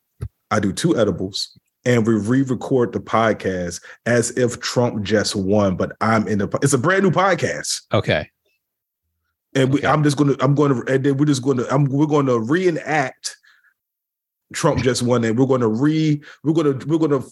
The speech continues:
Speaker 1: we're going to channel our acting,
Speaker 2: Okay.
Speaker 1: um, chops.
Speaker 2: Uh-huh.
Speaker 1: And, and I'm, I'm not, 'cause I'm gonna be high.
Speaker 2: Right.
Speaker 1: And we're, <laughs> and we're gonna do the podcast over again.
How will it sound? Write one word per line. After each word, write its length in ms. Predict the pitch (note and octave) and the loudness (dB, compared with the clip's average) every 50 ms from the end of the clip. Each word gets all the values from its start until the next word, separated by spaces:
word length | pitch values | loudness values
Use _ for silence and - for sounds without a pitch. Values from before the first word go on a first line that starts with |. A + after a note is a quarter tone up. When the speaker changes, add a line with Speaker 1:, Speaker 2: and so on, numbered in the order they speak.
| - | -8
Speaker 1:
we're 160 | - D3+ E3 E3+ | -2 -2 0 0
going 260 | D3+ D#3 E3 D#3+ D3+ | 0 2 0 0 0
to 140 | - D3 C3+ | -2 -6 -8
channel 560 | A2+ - - - D#3+ D#3+ E3 E3+ F3 E3+ - | -6 -6 -4 -2 0 0 2 2 0 0 0
our 240 | D3 B2 A#2 - - - | 0 0 0 -2 -4 -4
acting, 680 | C3+ C3+ C#3+ D3 C#3+ - - D3 D3 D3+ D#3+ E3+ E3 D#3 _ _ _ _ _ _ _ _ - | 0 0 0 0 0 -2 -2 0 0 0 0 -2 -8 -10 _ _ _ _ _ _ _ _ -4
Speaker 2:
Okay. 320 | - A2+ - - A2 G2+ G#2 A2 | -2 -2 0 2 0 0 0 0
Speaker 1:
um, 640 | C3+ C3+ C3 C3 B2 B2 B2+ B2+ A#2+ A2+ G#2+ - - | 0 2 2 2 2 2 0 -2 -4 -6 -8 -10 -6
chops. 800 | - - F3 D#3+ D#3 F3 - - - - - - - - _ _ - | -4 0 2 2 2 2 0 -4 -6 -4 -4 -4 -4 -6 _ _ -6
Speaker 2:
Uh-huh. 300 | - A2 G#2+ C3 C3 D3+ D3 | -4 0 0 2 0 2 2
Speaker 1:
And, 20 | |
and 240 | C3 - - - - _ _ _ - | 0 0 0 -4 -16 _ _ _ -2
I'm, 260 | A2+ A#2 C3 A2 - - | 0 2 2 0 -2 -2
I'm 240 | A2 A2 A2 G#2 G2+ | 0 0 2 2 2
not, 200 | G2 G2+ F#2+ - | 2 0 -2 -2
'cause 120 | - G2+ G#2 | -4 -4 -2
I'm 60 | F#2+ | -2
gonna 100 | F#2+ E2+ | -2 -2
be 120 | F2 F#2 | -2 -4
high. 200 | F2+ E2 E2+ E2+ - - - - - - - | -6 -6 -8 -10 -12 -18 -20 -20 -20 -16 -8
Speaker 2:
Right. 240 | - A#2+ C#3 D3 D3 | -4 -2 0 2 2
Speaker 1:
And 340 | C#3+ C#3 C3+ C3 B2+ A#2+ B2 | 2 2 2 2 0 0 -2
we're, 100 | A#2 A2+ | -2 0
<laughs> 680 | - G#3 B3 B3+ - A#3 G#3+ A#3 A#3 - G#3+ - - | 0 0 0 2 2 2 2 0 0 -2 -4 -2 0
and 200 | D3+ D#3 D3 C#3+ D3 | 0 0 2 2 2
we're 80 | D3+ | 2
gonna 220 | D3+ D#3 E3 D3 C3+ | 2 2 2 2 2
do 180 | B2+ D3 D#3+ | 2 2 0
the 60 | C#3+ C3 | 0 0
podcast 460 | - D3+ C3 C3 - C3 G#2+ G#2 - | 0 0 0 0 2 2 0 0 0
over 180 | A2+ G2+ F#2 G2 | -2 -6 -6 -8
again. 180 | D#2+ D#2+ D#2+ | -12 -14 -18